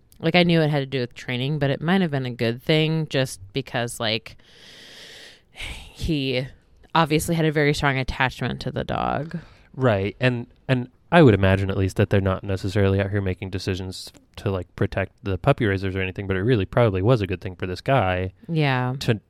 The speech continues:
Speaker 2: not give him too much time with that dog.
Speaker 1: Mm-hmm.
Speaker 2: You know, you, you don't wanna basically destroy someone by getting, you know, having them fall in love with this animal and then just take it away.
Speaker 1: Yeah.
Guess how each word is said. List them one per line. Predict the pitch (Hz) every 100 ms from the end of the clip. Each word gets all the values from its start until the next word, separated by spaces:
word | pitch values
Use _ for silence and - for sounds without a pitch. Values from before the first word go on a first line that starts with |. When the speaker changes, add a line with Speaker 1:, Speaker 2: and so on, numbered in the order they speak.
| _ _ _
Speaker 2:
not | 113 104 101 104 - _ _ _ _ _
give | - 101
him | 95 87 _ _ _
too | - 107
much | 92 90 -
time | 101 110
with | 92 -
that | -
dog. | - 123 - -
Speaker 1:
Mm-hmm. | 165 170 156 147 139 139
Speaker 2:
You | 98
know, | 90 104 - _
you, | 104 101 -
you | 104
don't | 98 101 98 -
wanna | 101 92 85 _
basically | 95 95 101 98 -
destroy | - 92 - - 95 98 101
someone | - 92 90 90 92
by | 92 90 90 _ _ _ _ _ -
getting, | - 95 92 95 -
you | 95
know, | 92
having | 101 95
them | 90
fall | 92 98
in | 92
love | 92
with | 92
this | 95 92
animal | 101 101 87
and | 92
then | 90
just | 90 90 _ _ _
take | - 95
it | 87
away. | 87 92 90 104 -
Speaker 1:
Yeah. | - 147 135 131